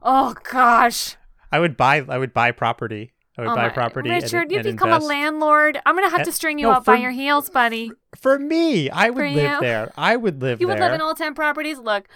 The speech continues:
Speaker 1: I need your two sentence life update. I can't deal with this side of you, Richard. You've shown an ugly side.
Speaker 2: Okay. I'm using one sentence life update to say, if I did rent, it would be way below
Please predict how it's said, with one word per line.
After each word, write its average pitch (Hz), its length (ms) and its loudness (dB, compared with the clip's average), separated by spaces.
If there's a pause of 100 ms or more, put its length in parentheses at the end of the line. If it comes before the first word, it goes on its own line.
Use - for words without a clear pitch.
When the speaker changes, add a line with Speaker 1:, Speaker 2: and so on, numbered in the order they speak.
(140)
Speaker 1:
I 381 100 4
need 466 160 -6
your 349 120 -4
two 330 140 -2
sentence 285 340 -4
life 254 180 4
update. 247 320 2
I 302 80 0
can't 302 300 -4
deal 277 240 0
with 269 100 -4
this 226 160 -6
side 214 220 -2
of 196 100 -8
you, 175 120 -10
Richard. 175 500 -10
You've 220 160 -10
shown 302 200 0
an 254 160 -4
ugly 226 380 0
side. 170 420 -6 (540)
Speaker 2:
Okay. - 360 -12 (360)
I'm 156 140 -2
using 190 440 0 (280)
one 170 220 2
sentence 139 320 -2
life 127 180 0
update 117 500 -4
to 135 140 -8
say, 117 300 -2 (1000)
if 165 160 0
I 165 80 4
did 196 220 0
rent, 160 320 0
it 156 100 -4
would 143 140 -2
be 139 120 -2
way 156 460 2
below 123 800 0